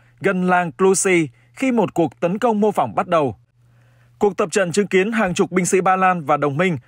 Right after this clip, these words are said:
vượt biển bằng các phương tiện quân sự, trong khi quân đội Mỹ trên xe tăng Abrams mô phỏng truy đuổi kẻ thù. Bộ trưởng Quốc phòng Ba Lan Mariusz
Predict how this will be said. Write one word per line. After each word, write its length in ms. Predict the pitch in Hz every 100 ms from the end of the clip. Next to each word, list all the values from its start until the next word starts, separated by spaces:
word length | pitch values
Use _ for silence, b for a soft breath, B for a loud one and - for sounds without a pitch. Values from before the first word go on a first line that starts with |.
| b
vượt 200 | 175 180
biển 320 | 170 160 127 101
bằng 220 | 139 170 143
các 180 | 262 -
phương 140 | 202
tiện 100 | 170
quân 160 | - -
sự, 240 | 180 147 - b b
trong 180 | - 196
khi 160 | 208 185
quân 160 | 196
đội 140 | 170 143
Mỹ 320 | 151 185 262 -
trên 200 | - 190
xe 180 | 165 180
tăng 340 | 180 175 165 147 -
Abrams 540 | 196 - 170 160 139 - b
mô 180 | 190 214
phỏng 280 | 214 160 127
truy 160 | 220
đuổi 220 | 190 156 117
kẻ 120 | 135
thù. 260 | 127 147 120 - b b b -
Bộ 140 | 208
trưởng 200 | 220 180
Quốc 120 | 165 277
phòng 200 | 208 156
Ba 140 | 180
Lan 280 | 180 180 156 123 -
Mariusz 500 | 165 160 175 247